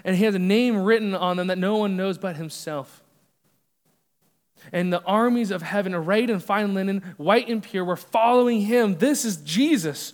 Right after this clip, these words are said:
on white horses. And from his mouth comes a sharp sword with which to strike down the nations,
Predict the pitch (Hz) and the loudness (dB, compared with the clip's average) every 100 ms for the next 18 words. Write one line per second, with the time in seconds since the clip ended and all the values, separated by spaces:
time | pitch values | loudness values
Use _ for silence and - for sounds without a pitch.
0 | - 185 220 214 233 247 185 214 - - | -8 0 2 4 2 2 0 0 -2 -10
1 | 147 - - _ _ _ _ _ _ _ | -12 -14 -20 _ _ _ _ _ _ _
2 | _ _ _ _ _ _ _ _ _ _ | _ _ _ _ _ _ _ _ _ _
3 | _ _ _ _ - 185 196 190 247 247 | _ _ _ _ -14 -2 -2 2 2 2
4 | 254 202 233 226 220 202 160 - 240 247 | 0 0 0 0 -4 -4 -4 0 0 0
5 | - 233 214 185 147 - - - _ _ | -4 0 2 2 -2 -12 -20 -20 _ _
6 | _ _ 196 196 175 247 - - - - | _ _ -4 -2 0 -2 -2 -8 -6 -2
7 | 262 226 226 220 226 175 175 220 214 - | -2 -4 -6 -4 -2 -2 0 -2 -2 -8
8 | 151 139 | -10 -14